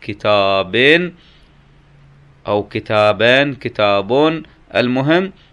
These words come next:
بالحالات الثلاث لا نكتب نون ساكنة، وإنما نكرر الحركة مرتين، فهي علامة على النون. واستغنينا به، بهاتين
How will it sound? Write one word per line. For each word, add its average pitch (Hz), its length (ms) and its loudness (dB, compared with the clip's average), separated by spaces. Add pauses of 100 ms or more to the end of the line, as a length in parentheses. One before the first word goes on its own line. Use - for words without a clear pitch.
(160)
بالحالات 117 840 2
الثلاث 135 600 2 (280)
لا 143 280 0
نكتب 196 400 -6
نون 120 220 -6
ساكنة، 95 480 -8 (640)
وإنما 131 800 0 (360)
نكرر 127 1000 2 (360)
الحركة 131 720 0
مرتين، 104 1160 -4 (1400)
فهي 104 320 -2
علامة 101 600 0
على 107 420 -2 (640)
النون. 117 460 -4 (140)
واستغنينا 107 920 -4
به، 90 400 -6
بهاتين 95 760 -4